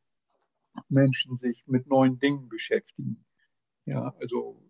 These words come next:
angefangen bei Energiefragen, die ja noch im physischen Bereich sind, bis hin zu sozialen Fragen, aber auch geistigen Fragen. Äh, warum bin ich überhaupt auf der Erde? Diese Frage, die kann ich mir selber stellen als Individuum, aber die kann ich mir ja auch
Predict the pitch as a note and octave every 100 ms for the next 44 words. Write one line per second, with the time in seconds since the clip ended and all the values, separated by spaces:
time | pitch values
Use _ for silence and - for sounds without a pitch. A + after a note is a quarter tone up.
0 | _ _ _ B2+ C3+ C3+ - C3 B2+ B2
1 | C3 B2 A#2+ D3+ - C#3 C3+ C#3 B2+ B2+
2 | B2+ A#2+ B2+ - D3 D3 C#3+ C#3+ C3+ C3+
3 | C3+ B2+ - C3+ C3 - B2 - C3 C3+
4 | - B2+ A#2+ C3 - C#3+ B2+ B2+ C3+ C3+
5 | _ B2+ B2+ C3 C#3+ B2+ C3+ C3 - A#2+
6 | B2 - - C3 - C3 B2 B3+ - _
7 | _ _ _ _ _ C#4 A#2+ A#2+ B2 C3
8 | _ _ _ C3 C#3 C#3+ D3 C#3+ C#3+ -
9 | - _ _ D3+ C#3 C#3+ - C3 C3 D#3+
10 | F3+ E3+ D3+ C3 A#2+ G#2+ A#2 _ B2 A2+
11 | A#2 D3+ D#3+ - C3 B2+ B2 - B2+ A2+
12 | B2+ B2+ C#3+ D3 - C#3+ C#3+ A#2+ A#2 -
13 | A#2 A#2 B2+ D#3+ E3 E3+ C#3+ C#3 C#3 C#3+
14 | - C#3+ C#3 D3 C#3 C3+ -